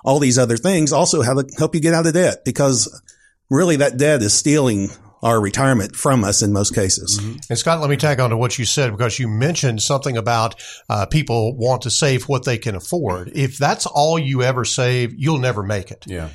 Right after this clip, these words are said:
Speaker 3: You have to have some degree of sacrifice. I am, uh, I'm, I'm living sacrifice right now because I have, for the first time in my life, I am consistently going to the gym and working out three times a week.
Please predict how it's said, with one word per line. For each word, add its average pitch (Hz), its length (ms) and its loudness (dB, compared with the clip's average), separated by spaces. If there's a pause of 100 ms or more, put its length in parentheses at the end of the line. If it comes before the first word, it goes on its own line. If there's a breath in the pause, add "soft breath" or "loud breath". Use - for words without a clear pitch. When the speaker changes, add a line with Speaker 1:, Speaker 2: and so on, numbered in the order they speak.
Speaker 3:
You 170 260 -2
have 160 400 -2
to 165 120 -2
have 120 500 0
some 165 380 0
degree 123 560 -2
of 113 160 -6
sacrifice. - 880 -2 (420 loud breath)
I 190 200 2
am, 123 280 -2
uh, 113 400 0
I'm, 165 380 -2
I'm 139 320 -4 (160)
living 131 720 0
sacrifice 127 760 0
right 123 240 0
now 131 220 2
because 123 400 0
I 139 280 0
have, 127 180 0
for 131 200 -2
the 101 80 -2
first 185 380 -2
time 165 240 0
in 131 80 0
my 123 140 2
life, 110 440 0
I 127 220 -2
am 107 120 -2
consistently 135 960 -2 (280 loud breath)
going 160 420 2
to 160 120 -2
the 135 80 -2
gym 117 460 -2
and 113 200 -6
working 131 360 -4
out 110 260 -2
three 160 380 -4
times 131 400 -2
a - 20 -6
week. 104 420 -6